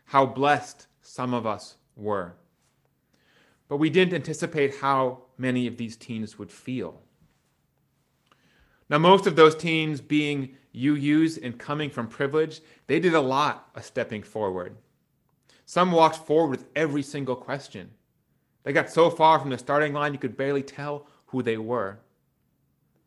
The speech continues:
But not everyone, of course. Some walked backwards. A lot.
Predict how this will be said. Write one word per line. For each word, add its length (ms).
But 320
not 360
everyone, 480
of 80
course. 500
Some 520
walked 480
backwards. 600
A 60
lot. 400